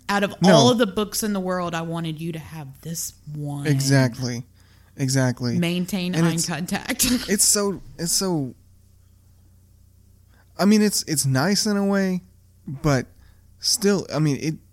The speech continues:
Speaker 2: it just separates it from so much. And I think it, it probably does make that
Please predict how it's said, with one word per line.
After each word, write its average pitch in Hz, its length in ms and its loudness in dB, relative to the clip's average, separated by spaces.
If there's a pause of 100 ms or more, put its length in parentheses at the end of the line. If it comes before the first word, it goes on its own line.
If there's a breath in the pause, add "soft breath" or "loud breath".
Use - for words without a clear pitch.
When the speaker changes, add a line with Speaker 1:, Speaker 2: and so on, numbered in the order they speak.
(160)
Speaker 2:
it 165 120 -4
just 170 240 4
separates 139 500 0
it 123 120 -8
from 127 120 -4
so 127 180 -2
much. 123 300 -2 (280 loud breath)
And 147 120 2
I 165 80 4
think 202 280 0
it, 143 200 -2
it 151 140 -2
probably 185 340 0
does 139 300 0
make 123 240 0
that 123 280 -2